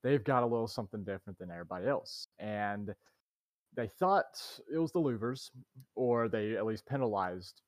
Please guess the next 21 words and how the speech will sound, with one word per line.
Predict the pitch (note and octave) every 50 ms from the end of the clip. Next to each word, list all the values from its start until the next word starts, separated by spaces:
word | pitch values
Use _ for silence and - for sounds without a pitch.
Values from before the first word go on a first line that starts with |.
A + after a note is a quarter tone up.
| A2+
Hendrick | A#2+ A#2+ G#2+ F#2 G2+ - - _
for | A2+
the | G#2
louvers, | A2 G#2 G2+ F#2 F2+ F2 F#2+ F#2+ G2 F#2+
but | F#2+ F#2 A2 G#2 G2+ G#2+ - -
again, | A2 G2+ G#2+ G2 G2
with | F#2+ -
the | - F#2
appeals | - - B2+ B2 A#2+ A2+ G#2+
penalty, | - - A#2 A2+ G#2+ G#2+ G#2+ G#2+
been, | G2+ - G2+ F#2+ F2+ - _ -
basically | G#2 G2+ - - G#2 G2
giving | F2+ - F#2+ F#2
their | - - _
points | - C#3 C#3 - -
back, | - C#3+ C3 C3 B2+ - _ _ _ _ _ _ _ _ _ _ _ _ _ -
I | B2+ G#2+ - - -
think | E3+ F3 E3+ C#3+ - -
nascar | C3+ C3+ B2+ A#2+ - - - B2 A2+ G#2
was | G#2 G2+ F#2+
trying | - - - A2 G#2+ G#2+ G#2+ G#2